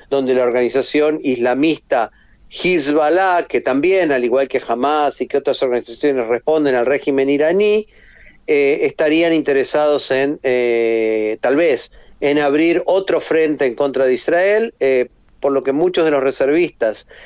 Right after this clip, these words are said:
que Israel ha, eh, movilizado se encuentran justamente en la frontera norte, eh, y no en la frontera sur, que es donde en principio comenzó este,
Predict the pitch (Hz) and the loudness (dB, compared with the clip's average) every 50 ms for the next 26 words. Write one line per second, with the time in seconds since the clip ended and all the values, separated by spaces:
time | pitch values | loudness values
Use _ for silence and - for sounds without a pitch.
0 | - - - - 131 131 123 - - 131 131 135 147 165 160 147 131 131 139 143 | -20 -16 -8 -2 -2 -2 0 0 0 0 2 2 2 2 2 2 2 2 0 0
1 | 143 139 - - 131 123 120 117 117 113 110 110 107 110 107 107 104 104 104 104 | -2 -2 -2 -2 0 0 2 2 2 2 2 0 0 0 0 0 0 0 0 -2
2 | 104 101 117 147 175 185 180 180 170 180 170 - - - 202 196 190 185 190 180 | -2 0 0 0 2 2 2 2 2 0 -2 -2 -2 -2 0 2 2 2 2 0
3 | 160 - 139 123 117 - 143 147 147 143 127 135 143 135 - - 143 - - 139 | 0 -2 -4 -4 -2 0 0 0 0 0 0 -2 -2 -2 -2 -4 -4 -2 -2 -2
4 | 123 123 123 123 123 - - 131 127 - - - - - - - 135 131 135 135 | 0 0 -2 -2 -2 -2 -2 -2 -2 -2 -8 -20 -20 -14 -6 -4 -2 0 0 0
5 | 131 117 127 120 110 104 143 139 131 127 143 175 190 180 160 139 - - 117 107 | 0 0 -2 -2 -2 0 0 0 0 2 2 2 2 2 0 -2 -2 -2 -2 -2
6 | - - _ _ _ _ - _ - - 127 117 117 117 127 - 143 139 143 147 | -2 -4 _ _ _ _ -20 _ -4 -2 0 2 2 0 0 0 0 0 2 2
7 | 147 147 135 - 135 123 113 139 139 147 147 - - 185 180 185 180 180 - 143 | 2 0 0 0 -2 -2 0 0 0 0 0 0 0 2 2 2 0 0 0 -2
8 | 131 127 139 131 127 131 127 131 131 135 139 - 123 120 117 - 120 107 - 139 | 0 0 0 -2 0 0 0 0 0 0 0 0 -4 -4 -2 -4 -4 -2 -2 -4
9 | 131 - 139 - - 123 113 117 113 110 - - - 135 131 123 117 110 - - | -2 -2 -2 0 0 -2 0 0 -2 -2 -2 -2 0 2 2 2 0 -2 -4 -2
10 | - 117 113 113 107 107 104 104 - | 0 2 2 2 2 0 -2 -2 -6